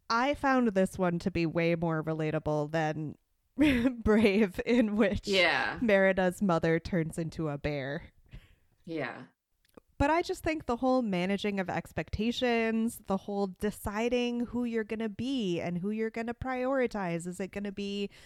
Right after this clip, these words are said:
Speaker 1: your family or is it gonna be your friends? Where do you stand in all that? I just,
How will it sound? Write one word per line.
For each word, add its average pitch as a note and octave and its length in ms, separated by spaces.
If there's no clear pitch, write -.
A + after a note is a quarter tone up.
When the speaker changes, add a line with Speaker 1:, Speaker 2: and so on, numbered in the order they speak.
Speaker 1:
your A#3+ 140
family C4+ 500
or F#3 140
is F#3+ 120
it A3 80
gonna A#3+ 160
be B3 120
your B3+ 180
friends? G3 920
Where A#3 320
do C4+ 60
you C4 140
stand C#4+ 540
in G#3+ 140
all G#3+ 200
that? A3+ 360
I G#3+ 80
just, - 460